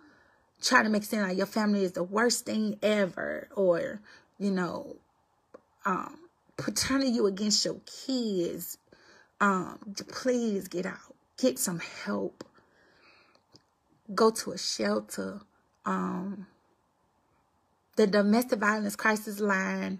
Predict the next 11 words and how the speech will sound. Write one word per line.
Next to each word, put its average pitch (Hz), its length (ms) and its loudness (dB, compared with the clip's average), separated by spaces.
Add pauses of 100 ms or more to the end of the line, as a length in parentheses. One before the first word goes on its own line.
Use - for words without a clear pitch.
(500)
um, 180 300 -2
I 202 100 2
didn't 220 280 4
have 247 200 0
to 214 80 -2
call 240 420 2
them. 185 420 -4 (2750)
Um, 180 540 -4 (2250)
because 208 380 0
I 196 480 0
immediately, 208 960 0